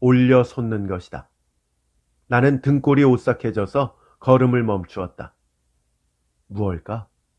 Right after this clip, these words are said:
주춤주춤 자갈밭으로 올라서더니 꾸부정하고 엎드린다. 자갈을 주워서 치마폭에 담는 것이다. 한참 담더니 허리를 펴고 돌아서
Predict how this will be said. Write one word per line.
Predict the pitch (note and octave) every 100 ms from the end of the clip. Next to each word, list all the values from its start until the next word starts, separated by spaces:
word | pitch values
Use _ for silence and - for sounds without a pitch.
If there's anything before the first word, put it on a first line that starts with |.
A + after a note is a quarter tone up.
| _ _ _ _ _ _ _
주춤주춤 | - C#3 D#3+ D3+ C#3+ - D#3+ C#3+ - _ _
자갈밭으로 | - C3+ D3 C#3+ C3+ C3+ C#3
올라서더니 | C3 A#2 G#2 G2+ G2 G2 F#2+ C#2 _ _ _ _
꾸부정하고 | - D3 C#3 C#3+ C3+ C3 C3 A#2
엎드린다. | G#2+ - G#2+ G#2 F2+ - _ _ _ _ _ _ _ _ _ _ _ _ _ _ _ _ _ _
자갈을 | - C3 C3 C#3 C#3
주워서 | C3 C3 A#2+ D#3 D3+ C3 _ _
치마폭에 | - F3 D#3+ D3 C#3+ C3 C3+ B2+
담는 | A#2+ A2+ A2 G#2+ G2+
것이다. | F#2+ - - - _ _ _ _ _ _ _ _ _ _
한참 | - D3 C#3 D#3 D3
담더니 | C3+ C3 A#2+ B2+ C#3 C#3 - _ _ -
허리를 | E3 D#3 D3+ -
펴고 | C#3 C#3+ C#3 B2+
돌아서 | B2+ A#2+ G#2+ C3+ A#2+